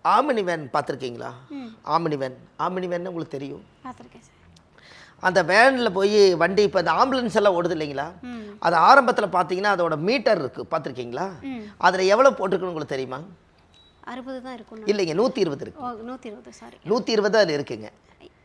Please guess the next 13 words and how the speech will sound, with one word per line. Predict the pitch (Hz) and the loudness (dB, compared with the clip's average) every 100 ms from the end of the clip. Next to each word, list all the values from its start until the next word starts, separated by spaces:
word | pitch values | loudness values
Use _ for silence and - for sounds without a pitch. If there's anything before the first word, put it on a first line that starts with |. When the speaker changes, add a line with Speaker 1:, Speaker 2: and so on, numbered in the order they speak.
| _ | _
Speaker 2:
இப்போ | 269 - 339 | -20 -12 -10
அதானே | 294 240 233 | -10 -12 -14
இருக்கும். | 220 - _ _ - | -16 -20 _ _ -14
Speaker 1:
அந்த | 160 175 | 0 2
நூத்தி | 226 247 | 2 2
இருபது | 247 208 | 2 2
Speaker 2:
ஆ, | 180 | 2
Speaker 1:
இருக்கும். | 180 139 | 0 -4
Speaker 2:
ஆ. | 107 107 _ | -8 -12 _
Speaker 1:
ஒரு | 190 | -2
மனிதனுடைய | 180 196 247 254 226 | 0 0 2 2 4
ஆயுள் | 185 196 208 | 6 6 4
எவ்வளவுங்க? | 175 165 151 147 170 | 0 -2 -4 -6 -8